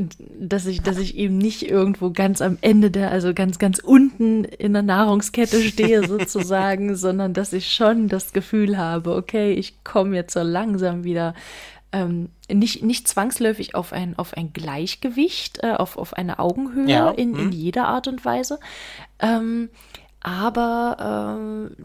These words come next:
Speaker 1: dieses, dieses Gefühl, okay, ich bin jetzt vielleicht nicht mehr nur hundert Prozent Sub, äh, sondern, ähm,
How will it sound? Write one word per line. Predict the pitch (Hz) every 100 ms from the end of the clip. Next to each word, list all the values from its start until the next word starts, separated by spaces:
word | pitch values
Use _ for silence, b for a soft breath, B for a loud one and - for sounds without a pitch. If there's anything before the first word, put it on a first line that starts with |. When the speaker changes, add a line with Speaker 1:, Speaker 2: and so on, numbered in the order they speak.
| - - -
Speaker 1:
dieses, | 214 214 208
dieses | 214 202 -
Gefühl, | 214 - 220 220 214
okay, | - 240 220 254 269 - _ _ _ _ _ _ _ _ _ _
ich | - 208 - - - - 240 _ 190 190 - _
bin | 233 233 240
jetzt | 220 220 - -
vielleicht | - 226 202 196 -
nicht | 196 208 247 -
mehr | 214 196
nur | 185 175
hundert | 180 220 247 240
Prozent | 208 - 190 175
Sub, | - 269 349 - -
äh, | 226 233 233 233
sondern, | 214 190 185 208 220 214 214 214 202
ähm, | - 196 196 196